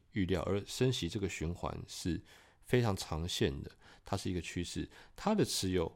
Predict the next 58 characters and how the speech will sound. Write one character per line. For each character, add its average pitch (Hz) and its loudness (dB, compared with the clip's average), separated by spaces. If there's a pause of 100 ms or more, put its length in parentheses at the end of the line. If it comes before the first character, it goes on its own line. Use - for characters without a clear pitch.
我 113 6
反 - 0
而 82 -2
会 107 2
愿 110 4
意 101 -2
下 101 2
比 - -6
较 95 0
大 113 4
的 90 0
比 76 -4
例 82 -6
在 80 -2
里 67 -6
面， 76 -8 (280)
甚 - 0
至 90 -2 (360)
跌 92 6
了 104 2 (200)
我 - -6
会 95 -2
加 87 -2
码， 76 -6 (320)
跌 82 0
了 85 0
我 82 -4
会 90 -2
加 78 -6
码。 80 -8 (500)
好， - -4 (240)
去 - -4
做 113 6
一 110 2
个 95 4
跟 104 6
这 107 2
个 101 6
世 107 2
界 98 4
景 65 -4
气 95 0
的 73 -4
结 78 -2
合。 - -8 (720)
那 127 6 (720)
一 151 8
些 135 8
传 104 2
统 101 0
产 - -4
业， 92 2 (720)
如 151 12
果 104 8
不 95 2
幸 107 2
翻 101 2
转， - -4